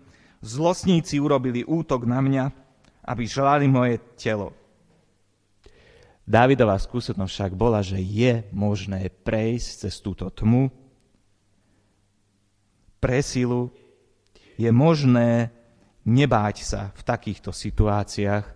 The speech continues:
a je možné mať stále nádej.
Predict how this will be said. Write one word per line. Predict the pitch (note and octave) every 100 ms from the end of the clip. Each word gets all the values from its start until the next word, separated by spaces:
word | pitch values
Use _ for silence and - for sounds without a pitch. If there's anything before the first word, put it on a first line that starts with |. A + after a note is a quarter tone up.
| _ _ _ _
a | -
je | F#2 G#2+
možné | B2+ C3 A2+ F2+ F2 F2+ F#2+ _ _ _ _
mať | F#2+ F#2 - - -
stále | - A2 G#2 G2
nádej. | F#2 F2+ F#2 F2+ F#2